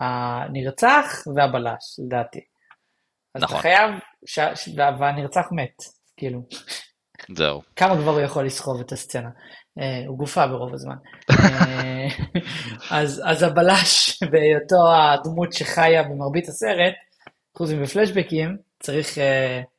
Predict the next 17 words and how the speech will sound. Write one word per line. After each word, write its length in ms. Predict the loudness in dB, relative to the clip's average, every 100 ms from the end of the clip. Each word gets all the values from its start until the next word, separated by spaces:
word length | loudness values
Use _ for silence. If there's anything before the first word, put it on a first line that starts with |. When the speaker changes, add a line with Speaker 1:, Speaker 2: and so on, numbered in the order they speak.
| _ _ _ _ _ _ _ _ _ _ _
Speaker 1:
צריך 160 | -6 -2
להיות 160 | -2
מעניין. 460 | 0 -2 -4 -6 -8 -12 _
וגם 280 | 2 2 4
לא, 120 | 2
הוא 140 | 4 4
לא 60 |
יכול 200 | 6 4
להיות 180 | 4 4 2
כאילו 180 | 0
one 360 | 2 2 2 0
note 400 | 0 0 -2 -16 _
במובן 440 | -6 -6 -2 -2 0
של, 200 | -4 -4 _ _ _ _ _ _ _ _
זה 160 | -2 2
לא 160 | 4 2
תמיד 500 | 2 0 0 -2 -2